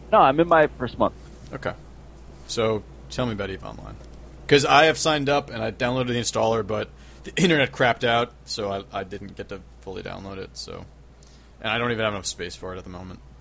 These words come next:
Speaker 2: Um,
Speaker 1: Um, it's, it seems crazy.
Speaker 2: Yeah.
Speaker 1: Uh,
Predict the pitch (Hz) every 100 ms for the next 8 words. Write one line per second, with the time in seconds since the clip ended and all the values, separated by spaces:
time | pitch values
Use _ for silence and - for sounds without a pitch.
0 | - 95 90 90 87 - - - - -
1 | 147 165 160 151 - - 147 - - -
2 | - - - - - - - - - -
3 | 175 - - 160 170 165 151 131 - -
4 | - - - - - 107 107 - - -
5 | 52 - 107 107 76 - - - - 107
6 | 98 80